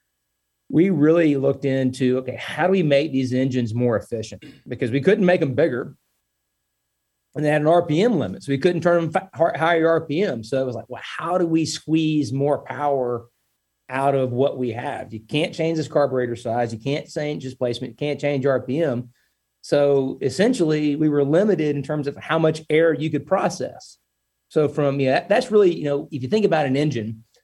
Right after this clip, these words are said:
it, it's a chemical reactor. That's why I love engines, 'cause it's all about chemistry, actually. Um, you can only create as much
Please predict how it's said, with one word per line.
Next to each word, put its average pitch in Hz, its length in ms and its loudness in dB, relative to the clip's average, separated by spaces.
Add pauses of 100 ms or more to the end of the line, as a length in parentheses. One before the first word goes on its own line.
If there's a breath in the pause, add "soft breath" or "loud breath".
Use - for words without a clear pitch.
(920)
it, - 220 -8 (400)
it's 165 220 -2
a 147 80 2
chemical 202 360 2
reactor. 131 540 -2 (100)
That's - 140 -8
why 160 240 4
I 160 60 4
love 151 280 2
engines, 120 480 -6
'cause 139 100 0
it's 147 140 2
all 160 300 2
about 156 340 0
chemistry, 123 460 -4
actually. - 420 -18 (300)
Um, 113 480 -6 (300)
you 151 100 -6
can - 240 -8
only 185 540 2 (200)
create 170 420 2
as 131 120 0
much 147 360 -2